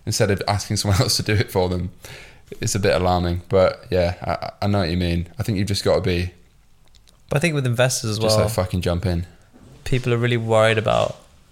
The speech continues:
Speaker 2: people think investors are, hold the upper hand because they're the ones with the money. To an, to, like, an extent they do. But if you have a good business,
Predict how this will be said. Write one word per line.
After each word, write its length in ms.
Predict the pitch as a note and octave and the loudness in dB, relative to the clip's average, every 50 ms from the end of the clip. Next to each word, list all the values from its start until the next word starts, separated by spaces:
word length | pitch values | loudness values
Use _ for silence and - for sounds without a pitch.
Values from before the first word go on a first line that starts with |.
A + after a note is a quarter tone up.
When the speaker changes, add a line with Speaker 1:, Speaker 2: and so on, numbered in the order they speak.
| - - - - - - _ _ - - - _ _ - - - - - - - - - - - - - - - - - | -20 -20 -20 -20 -20 -20 _ _ -20 -20 -20 _ _ -20 -20 -20 -20 -20 -20 -20 -20 -20 -20 -20 -20 -20 -20 -18 -8 -4
Speaker 2:
people 240 | - D3+ C#3+ D3+ C#3+ | -2 0 0 0 0
think 280 | D3 C3+ A#2+ A2+ A2 | 0 0 -2 -2 -4
investors 640 | E2+ E2 A2 G#2+ A2 A2 - - A#2 G#2 G2+ G2 G#2 | -6 -4 -2 0 0 0 -2 -2 -2 -2 -2 -2 -2
are, 300 | G2+ G2 G2 G2 G2 - - | 0 0 0 -2 -4 -6 -8
hold 380 | - - - A#2 A2 G#2 G2 | -8 -2 0 0 0 0 0
the 360 | G2+ G#2+ G2+ G2 G2 F#2+ - - - - - - - | 2 2 2 2 2 0 -2 -8 -20 -20 -20 -12 -6
upper 220 | - A#2 - A2 G#2+ | -6 -4 -2 0 0
hand 240 | G#2 G2+ G2 G2 G2 | 0 0 0 0 -2
because 200 | G2 G2 - G#2 | -4 -4 -2 0
they're 100 | G#2+ G#2+ | 0 0
the 80 | G2+ G2+ | 0 0
ones 160 | G2 G#2 G2+ | 0 -2 -2
with 100 | G2+ F#2+ | -2 -4
the 60 | F#2+ | -2
money. 300 | F#2+ G2 F#2+ F#2+ - - - - _ _ - - - - - - _ - - - - - | -2 -2 -2 -2 -4 -8 -12 -18 _ _ -20 -20 -20 -20 -20 -20 _ -20 -20 -20 -18 -4
To 120 | - - C3 | 0 2 2
an, 440 | B2 A#2 - - - - C#2 B2+ - | 2 2 0 -6 -8 -10 -12 -12 -8
to, 140 | - - B2 | -4 -2 0
like, 340 | A2+ A2+ A2 G#2+ - - - - _ - | 0 0 0 -2 -4 -12 -20 -20 _ -8
an 60 | - B2+ | -6 -6
extent 300 | A#2 - - E3+ E3 D3 | -4 -2 -2 -2 -2 -2
they 60 | C3 | -2
do. 360 | A#2 - C3 C3 A2+ F#2 C3 - - - - - - - - - - - - | -2 0 0 0 0 -2 -4 -8 -12 -18 -20 -20 -20 -20 -20 -20 -20 -8 -4
But 80 | - A#2+ | -2 -2
if 80 | A#2 | 0
you 140 | C3 D3 F3 | 2 2 2
have 100 | F3 C#3+ | 2 2
a 60 | A#2+ | 0
good 200 | A2+ - A#2 A2 | 0 0 0 2
business, 600 | - A2+ A#2+ B2 A2+ - - - - - - - | 2 0 0 0 -2 -6 -8 -10 -12 -14 -14 -16